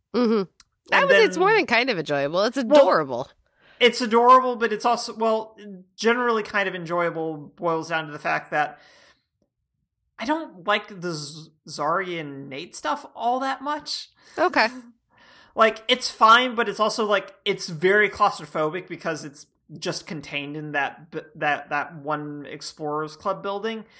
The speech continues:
Speaker 2: and it never really sort of, like, made much sense to me. Um, even though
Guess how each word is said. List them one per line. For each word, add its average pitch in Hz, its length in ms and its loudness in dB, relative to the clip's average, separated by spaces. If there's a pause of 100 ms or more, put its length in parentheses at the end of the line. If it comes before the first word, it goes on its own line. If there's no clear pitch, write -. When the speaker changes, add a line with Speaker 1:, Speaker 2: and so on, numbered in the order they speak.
(380)
Speaker 2:
and 160 460 2
it 165 220 -8
never 165 420 -4
really 156 400 -4
sort 151 280 -8
of, 143 120 -8
like, 143 300 -8 (880)
made 160 440 -2
much 160 240 -6
sense 143 420 -12
to 220 100 -10
me. 220 380 -12 (640)
Um, 151 760 -4 (180)
even 190 240 -8
though 170 520 2